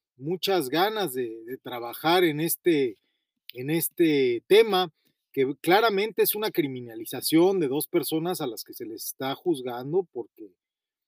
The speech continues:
tienen vínculos con una persona buscada por contrainteligencia militar. Algo terrible que queríamos citar desde el corazón de Europa, porque es un tema que alude a Europa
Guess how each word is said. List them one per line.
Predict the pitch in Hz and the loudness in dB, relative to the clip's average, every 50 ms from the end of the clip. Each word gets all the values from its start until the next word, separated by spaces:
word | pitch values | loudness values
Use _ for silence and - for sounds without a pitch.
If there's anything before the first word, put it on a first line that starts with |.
| _ _ _ _ _ _ _ _ _ _ _ | _ _ _ _ _ _ _ _ _ _ _
tienen | 127 131 143 160 175 175 170 | -4 -2 0 0 2 4 6
vínculos | 170 185 185 160 - 202 202 202 180 - | 6 6 4 4 4 4 4 4 4 2
con | _ - 123 113 117 | _ -8 -8 -8 -8
una | 135 156 | -12 -12
persona | 147 - 131 - - 139 147 160 | -6 -6 -8 -6 -6 -4 -4 -2
buscada | 151 131 113 - - - 160 156 156 143 143 156 156 _ _ _ _ _ _ _ _ _ _ _ _ | -2 -2 -4 -6 -2 2 4 4 4 4 0 -2 -4 _ _ _ _ _ _ _ _ _ _ _ _
por | _ 165 185 196 202 185 - _ | _ 8 8 8 8 6 2 _
contrainteligencia | - 160 160 165 - 156 160 160 143 156 139 135 131 - 135 135 123 - 143 | -2 0 0 0 0 -2 -2 -2 -2 -4 -4 -4 -4 -4 -6 -6 -6 -10 -10
militar. | 127 117 110 101 101 _ _ - _ _ _ _ _ _ _ _ _ _ _ _ _ | -10 -12 -16 -18 -20 _ _ -20 _ _ _ _ _ _ _ _ _ _ _ _ _
Algo | - 139 175 185 202 202 - | 4 6 8 10 10 8 8
terrible | - 147 131 147 180 202 214 214 208 214 214 185 - _ _ _ _ _ _ _ _ | 6 2 6 8 6 6 8 8 8 8 8 6 2 _ _ _ _ _ _ _ _
que | - 131 127 | -2 -2 0
queríamos | - 131 127 147 151 160 165 151 - | 2 0 2 2 2 0 -2 -2 -4
citar | - 131 - - 160 165 175 180 180 156 | -6 -4 0 4 4 6 6 6 4 2
desde | 135 131 123 113 127 | -2 -4 -4 -4 -4
el | 113 | -6
corazón | - - 120 120 - - 170 | -6 -8 -6 -6 -4 -2 2
de | 175 180 | 4 6
Europa, | 175 170 190 196 170 214 214 | 6 8 8 6 6 4 0
porque | - 170 143 - 139 | 0 -2 -2 0 0
es | - - | 0 2
un | 180 185 170 | 2 2 2
tema | - - 208 226 220 214 202 | 4 4 4 4 4 0 -2
que | - - 156 147 147 143 139 - _ _ _ _ _ | -2 -2 0 2 2 2 0 -2 _ _ _ _ _
alude | - - 123 147 214 277 285 277 254 247 240 233 202 - _ _ | -12 -2 2 4 6 6 6 6 6 4 4 2 0 -2 _ _
a | - 135 | -8 -4
Europa | 131 139 180 240 247 170 - 190 180 185 180 | 0 2 4 4 2 2 2 0 0 0 -2